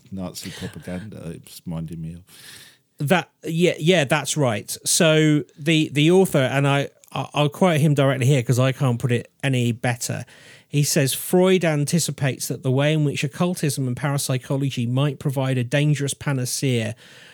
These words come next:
Speaker 2: to those already prone to racial scapegoating." Now, he's not saying that this is the,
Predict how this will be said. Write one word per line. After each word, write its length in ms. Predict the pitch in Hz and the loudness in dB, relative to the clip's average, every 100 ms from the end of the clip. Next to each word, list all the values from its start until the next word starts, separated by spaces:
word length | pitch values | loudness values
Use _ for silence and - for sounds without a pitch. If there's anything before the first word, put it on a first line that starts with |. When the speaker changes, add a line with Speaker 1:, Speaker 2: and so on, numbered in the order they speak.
| _ | _
Speaker 2:
to 120 | - | 0
those 380 | 143 135 127 127 | 2 2 2 0
already 440 | - 135 123 120 123 | 0 2 2 0 -4
prone 460 | - 131 123 120 | -2 0 0 0
to 120 | 117 127 | -2 -2
racial 360 | 120 113 - | -2 -2 -4
scapegoating." 800 | 110 - 110 - 101 95 - 92 - - - 113 | -6 -4 -6 -6 -12 -10 -10 -12 -16 -20 -20 -2
Now, 220 | 165 143 | 0 0
he's 260 | 135 170 156 | 2 2 6
not 240 | 196 208 | 4 4
saying 360 | - 196 180 170 | 2 2 2 2
that 180 | 156 131 | 0 0
this 500 | 170 156 - - - - | 2 2 0 -2 -2 -2
is 460 | 160 156 139 - - _ _ _ | 2 4 2 0 -6 _ _ _
the, 380 | 151 135 127 117 | 2 2 2 0